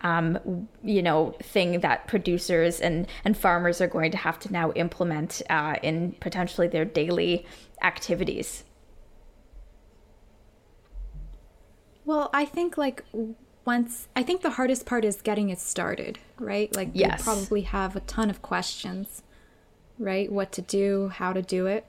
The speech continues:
Speaker 2: But I think once it's started, it's just going to be really straightforward and simple. Um, so I assume, like, you know, many growers and, and,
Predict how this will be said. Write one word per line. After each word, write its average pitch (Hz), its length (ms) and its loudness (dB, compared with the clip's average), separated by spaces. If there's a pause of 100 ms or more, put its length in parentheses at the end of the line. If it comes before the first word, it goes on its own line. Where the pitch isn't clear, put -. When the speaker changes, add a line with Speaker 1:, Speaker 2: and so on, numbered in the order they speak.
(360)
Speaker 2:
But 214 100 0
I 226 60 6
think 254 240 2
once 220 240 2
it's - 140 -6
started, 196 440 2
it's 185 220 -4
just - 260 -6
going 180 220 -4
to 185 100 -6
be 175 480 -4 (800)
really 185 420 2
straightforward 185 1000 0
and 190 160 -2
simple. 302 600 -2 (1120)
Um, 185 500 0 (360)
so 202 320 0 (260)
I 214 120 2
assume, 214 440 2
like, 190 300 -2
you 196 180 -4
know, 185 140 -2
many 190 560 0 (800)
growers 240 640 2
and, 185 380 -4 (260)
and, 185 380 -4